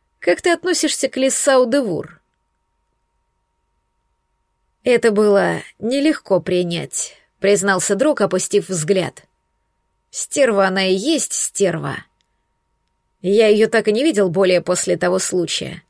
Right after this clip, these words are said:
Сначала не верил, потом тосковал, злился. Может, именно из-за того, что она состоит в Тёмном Ордене, никаких сдвигов не было? Я ведь старался». «Не в обиду тебе,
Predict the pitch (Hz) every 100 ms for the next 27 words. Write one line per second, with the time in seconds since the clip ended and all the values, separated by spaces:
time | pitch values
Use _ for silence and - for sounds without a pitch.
0 | _ _ _ - 196 196 320 202 175 170
1 | 233 196 170 - 175 - 190 165 175 -
2 | 180 170 170 208 202 - 175 156 196 220
3 | 190 - 165 147 _ _ _ _ _ _
4 | - 190 202 208 202 196 190 185 196 202
5 | 208 202 185 180 196 - 202 202 - 196
6 | 190 180 220 220 202 190 190 180 190 208
7 | 165 175 214 196 - 294 254 165 62 -
8 | _ _ _ _ 180 190 185 - 269 226
9 | 175 - 185 139 _ _ _ _ _ _
10 | _ _ _ _ _ _ _ _ _ _
11 | - 214 226 247 247 220 185 247 233 330
12 | 233